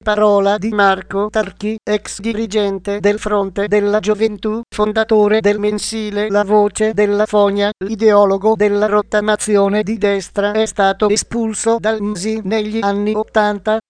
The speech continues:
Oggi è un politologo dell'Università di Firenze.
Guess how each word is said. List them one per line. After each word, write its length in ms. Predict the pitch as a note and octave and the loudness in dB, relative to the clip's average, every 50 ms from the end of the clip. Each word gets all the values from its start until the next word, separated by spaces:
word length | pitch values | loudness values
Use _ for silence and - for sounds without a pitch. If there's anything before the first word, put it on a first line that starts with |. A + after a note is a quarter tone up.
| _ _ _ _ _ - G#3 | _ _ _ _ _ -2 0
Oggi 300 | G#3+ G3+ F#3+ F#3+ G#3+ A3+ | 0 0 -2 -4 -4 -2
è 140 | A3+ A3 A3 | 0 0 0
un 160 | A3+ A3+ A#3 | 0 -2 -2
politologo 760 | - A3 A3 A3+ A3+ - A3+ G#3+ G#3 G3+ G#3 G3+ G3 A3 A3 D#3 | -2 -2 -2 -2 0 2 2 4 4 4 2 2 0 0 0 0
dell'Università 1080 | G#3 A3 G#3+ A3 G#3+ G#3 G#3+ G#3+ G3+ A3 G#3+ G3 - - A3 - - G#3 G3+ G3+ G#3+ G#3 | 0 -2 -2 -2 -2 -2 -2 0 0 -2 -2 -2 -6 -10 -6 -2 0 2 2 2 0 -2
di 120 | F#3 A3+ | -4 -6
Firenze. 600 | A3 - G#3 G3 G#3 G3+ G3+ G3+ F#3+ - G#3 G#3+ | -6 -4 -2 0 2 2 2 0 0 0 0 0